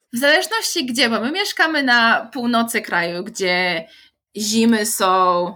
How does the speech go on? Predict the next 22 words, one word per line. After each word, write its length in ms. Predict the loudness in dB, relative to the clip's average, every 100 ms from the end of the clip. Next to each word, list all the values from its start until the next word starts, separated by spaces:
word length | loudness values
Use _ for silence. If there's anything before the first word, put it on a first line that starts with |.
| _ _
dość 540 | -14 0 0 2 -2 -2
łagodne, 600 | -2 2 2 2 -4 -4
jest 140 | -4
na 60 | -6
przykład 440 | -10 -4 -4 -4 _ -20
dwanaście 580 | -4 0 2 0 -2
czy 120 | -8 -8
piętnaście 440 | -4 -2 -2 -4
stopni 340 | -4 -4 -6
w 20 | -8
ciągu 300 | -8 -8 -2
dnia. 320 | 0 0 -4 -12 -20 -20 -20 _ _
Ale 580 | 0 2 4 4 4 2
w 180 | -4 -4 2 2 2 -2
południowej 640 | -2 0 0 2 2 2
części 360 | -2 -4 -4 -6
kraju 380 | -2 0 0 -2
jest 460 | -2 0 0 -4
zimo-, 460 | -4 -2 -2 0 -2 -4
zimno 380 | -4 -2 -2 -4
w 40 |
zimie. 460 | -4 -6 -6 -8